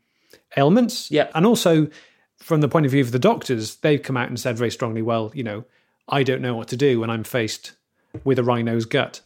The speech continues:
Speaker 1: for
Speaker 2: Mm.
Speaker 1: example. It, they haven't trained for this. Where does that leave Les?
Speaker 2: I mean, yeah, Le-, Les is a case known as a menagerie case, where he's, he's made up of too many different creatures to really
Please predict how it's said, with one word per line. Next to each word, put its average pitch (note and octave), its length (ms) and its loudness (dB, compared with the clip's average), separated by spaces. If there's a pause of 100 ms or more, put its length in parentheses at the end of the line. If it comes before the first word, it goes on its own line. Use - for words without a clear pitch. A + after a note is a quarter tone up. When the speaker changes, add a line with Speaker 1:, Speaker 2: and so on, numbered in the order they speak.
Speaker 1:
for E3 60 -2
Speaker 2:
Mm. E3+ 40 4
Speaker 1:
example. B2 380 -2
It, D#3+ 220 -4
they C#3 100 0
haven't A#2+ 220 0
trained D#3 280 0
for A#2+ 80 -10
this. G#2 300 -16 (1080)
Where G#3 220 4
does F3+ 100 0
that F3 140 0
leave E3+ 180 4
Les? E3 340 4 (880)
Speaker 2:
I F3 60 4
mean, F#3 120 6 (100)
yeah, C3+ 360 4
Le-, D#3+ 240 4
Les F3+ 260 4
is E3+ 220 2
a D3+ 120 4
case D3+ 460 0
known C#3+ 240 4
as C#3 140 0
a D3 40 2
menagerie C3 520 -2
case, D#3+ 520 -2
where B2 200 2
he's, B2+ 260 -4
he's B2 220 -8
made B2+ 180 2
up B2 140 0
of B2 100 -6
too C#3 220 -2
many B2 180 -2
different A#2+ 320 -6
creatures B2 440 -6
to - 120 -10
really A#2+ 460 -2